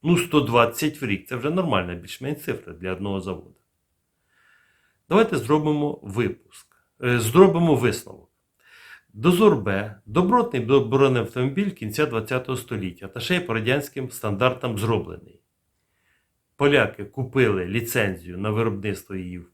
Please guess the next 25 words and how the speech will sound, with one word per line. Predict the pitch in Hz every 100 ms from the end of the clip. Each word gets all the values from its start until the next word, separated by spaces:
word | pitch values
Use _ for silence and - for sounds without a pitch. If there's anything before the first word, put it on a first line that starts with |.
| _
цієї | - 117 107
машини | 104 104 95 87
в | -
Польщі, | _ 107 95 - - 127 - - _
провели | 135 143 131
модернізацію, | 123 120 110 107 104 95 98 98 - 123 123 - _
і | -
зараз | 139 123 127 101 98
вона | 98 123 117 85 - _ _ -
відповідає | 131 131 151 139 123 113
всім | 113 - 151 117
натовським | 120 104 98 - - 95
стандартам | - 120 110 120 127 143 156 156
і | 135
повернулась | 127 135 135 131 113 107 -
в |
Україну | 101 107 107 117 147 165 165 - _
сучасним | - 151 147 123 95 - 92 90
бронеавтомобілем | 117 117 104 92 104 113 180 180
двадцять | 104 104 -
першого | 117 117 135
століття | - 101 90 87 104
під | - 98
назвою | 127 143 143 151 147 - - -
Онцила. | 175 185 - 101 80 78